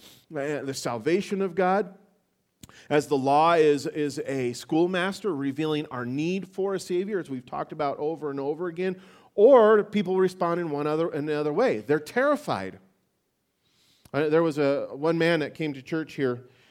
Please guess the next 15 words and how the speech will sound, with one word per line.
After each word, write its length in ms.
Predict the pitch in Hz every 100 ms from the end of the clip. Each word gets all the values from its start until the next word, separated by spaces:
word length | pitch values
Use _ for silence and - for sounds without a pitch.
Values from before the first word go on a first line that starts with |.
| _ _
Um, 460 | 131 120 117 120 117 _ 113
uh, 380 | 107 107 76 78 - 87
you 80 | 143
guys 180 | 165 156
don't 140 | 147
know 160 | 147 156
him. 120 | 139
I'm 80 | 131
gonna 100 | 135
tell 160 | 156
a 60 | 131
story, 320 | - 180 165
but 160 | 143 143
he 120 | 160
was, 380 | 156 143 -